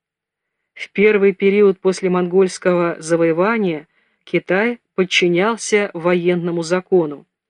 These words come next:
Монгольские военные начальники управляли также гражданской администрацией. Сами монголы признавали лишь их собственный закон Есу. Она, однако, мало подходила китайцам,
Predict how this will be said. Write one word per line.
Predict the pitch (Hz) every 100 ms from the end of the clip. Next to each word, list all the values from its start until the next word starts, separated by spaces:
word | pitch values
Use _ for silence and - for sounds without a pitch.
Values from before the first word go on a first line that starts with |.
| _ _ _ _
Монгольские | 170 170 156 180 277 - - 220
военные | 190 185 233 226
начальники | 208 180 - 180 220 233 220 214 208 _ _ -
управляли | 175 - 170 160 180 226
также | 214 190 202 202 214 196
гражданской | 180 185 175 170 170 175 - 180
администрацией. | 180 175 190 220 - 160 143 - 139 139 _ _ _ _ _ _ _ _
Сами | - - 226 302 254
монголы | 202 196 202 196 202 160 147
признавали | - 185 175 185 170 185 262 254 247 -
лишь | 180 208 254
их | 269
собственный | - - 190 - - 220 233
закон | 196 185 - 185 208 -
Есу. | 170 175 233 - 196 175 156 - _ _ _ _ -
Она, | 165 170 180 240
однако, | 214 208 185 185 202 -
мало | 233 240 214 214
подходила | - 226 233 220 220 185
китайцам, | - 208 208 180 151 - 147